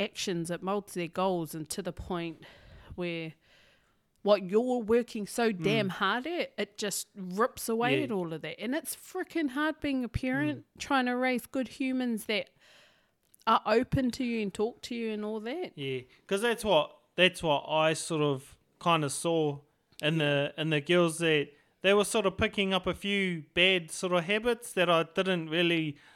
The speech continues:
Speaker 2: um, think were very good, like, as, like, you're raising, like, little humans to be the best humans that they can be, and then
Speaker 1: Mm.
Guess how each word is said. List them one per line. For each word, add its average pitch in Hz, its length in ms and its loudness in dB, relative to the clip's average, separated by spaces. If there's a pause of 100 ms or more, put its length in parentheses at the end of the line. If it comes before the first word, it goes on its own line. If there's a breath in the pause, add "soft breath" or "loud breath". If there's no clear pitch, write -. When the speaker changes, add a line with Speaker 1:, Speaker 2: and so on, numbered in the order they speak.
(140 soft breath)
Speaker 2:
um, 160 300 2
think 185 380 2
were 165 400 4 (400)
very 175 280 6
good, 147 360 2 (340)
like, 139 420 -2 (120)
as, 139 480 2
like, 139 320 0
you're 139 160 2
raising, 143 600 0 (480 soft breath)
like, 127 320 0 (600)
little 160 260 4
humans 175 460 2
to 147 80 0
be 143 160 0
the 135 120 0
best 156 280 -2
humans 165 340 -4
that 143 220 -4
they 151 100 -2
can 143 220 -6
be, 196 200 2
and 165 140 0
then 160 200 2
Speaker 1:
Mm. 175 260 -6